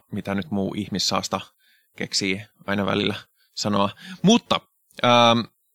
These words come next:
ö, hän myöskin oli hyvin olennaisesti mukana tässä, äh, Hail Satan kysymysmerkki dokumentissa, mikä, minkä mä oon nähnyt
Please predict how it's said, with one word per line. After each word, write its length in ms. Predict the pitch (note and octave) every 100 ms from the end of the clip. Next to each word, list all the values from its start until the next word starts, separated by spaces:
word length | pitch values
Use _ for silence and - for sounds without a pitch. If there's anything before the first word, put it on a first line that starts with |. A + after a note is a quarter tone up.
| _ _ _ _ _ _ _ _ _ _ _ - A#2+
ö, 160 | A#2 G#2+ _ _ _ _ - A#2+
hän 160 | D#3+
myöskin 360 | D#3 D#3 - D3
oli 180 | C#3 C#3+
hyvin 380 | G3+ E3+ B2+
olennaisesti 800 | A#2+ C3 C3 A2+ G#2 G#2 G#2+ G#2+
mukana 760 | G2 A#2+ A#2 G#2+ G2+ G2+ G2 F#2+ - - - _ _
tässä, 440 | G#2+ G#2 - G#2 G2+ G2+ - _ _ _ _ _ _ _ -
äh, 220 | G#2+ F2 - - B2+
Hail 220 | D3+ B2+
Satan 580 | - E3+ C#3 - G#2+ G2
kysymysmerkki 800 | A#2 G#2+ G2 F#2+ F#2+ - G2+ - - - - -
dokumentissa, 720 | A2 - G2+ F#2+ F#2 F2+ -
mikä, 380 | F#2+ F#2 F#2+ F#2+ F2
minkä 180 | G#2 G2+
mä 80 | G#2
oon 100 | G2+
nähnyt 320 | G2 G2+